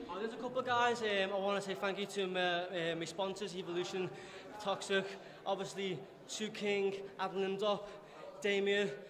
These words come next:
Martin Byerson, who's come with me today. Obviously, you've interviewed Carl Evo Evans, my boxing coach, uh, Kath Brooks, and all my teammates who I train with, Matthew Pickering. Um,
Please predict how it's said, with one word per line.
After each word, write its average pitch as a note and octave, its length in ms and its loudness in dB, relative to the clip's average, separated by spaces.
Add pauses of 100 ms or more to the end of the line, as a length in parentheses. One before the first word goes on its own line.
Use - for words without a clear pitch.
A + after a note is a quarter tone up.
(120)
Martin F3+ 320 -2
Byerson, G3 360 -2
who's G3 140 -2
come G3+ 160 -6
with F#3+ 160 -4
me F#3+ 80 -2
today. F#3+ 240 2
Obviously, F#3 340 0
you've F3+ 120 -4
interviewed F#3+ 480 -2 (540)
Carl G3 320 4
Evo G3 220 4
Evans, G3 360 2
my E3+ 200 4
boxing F#3 340 0
coach, G3 460 -2 (320)
uh, D#3+ 220 -2
Kath F#3+ 200 -8
Brooks, G3 200 -4
and G3 80 0
all A3 180 4
my A3 100 -2
teammates G3+ 360 -2
who G3+ 80 0
I - 20 -2
train G3 300 -2
with, G3 180 -2 (360)
Matthew G3+ 360 -2
Pickering. G#3+ 440 2 (440)
Um, D#3+ 380 0